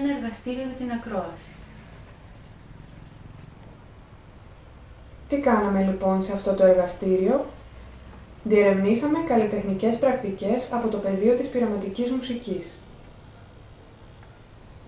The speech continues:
Speaker 1: Ποιες είναι αυτές οι καλλιτεχνικές πρακτικές; Είναι πρακτικές που αποτελούν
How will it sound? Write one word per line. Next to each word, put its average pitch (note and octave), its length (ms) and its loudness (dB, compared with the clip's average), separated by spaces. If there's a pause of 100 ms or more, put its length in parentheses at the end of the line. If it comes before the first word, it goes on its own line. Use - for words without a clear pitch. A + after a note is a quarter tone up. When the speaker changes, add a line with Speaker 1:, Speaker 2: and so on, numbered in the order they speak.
(680)
Speaker 1:
Ποιες F#4 260 -4
είναι B3 200 2
αυτές G#3 360 -4
οι G#3 40 -10
καλλιτεχνικές G3 680 -6
πρακτικές; - 800 -6 (2250)
Είναι C4+ 140 2
πρακτικές C#4+ 880 -2
που B3 60 -2
αποτελούν G#3+ 760 -2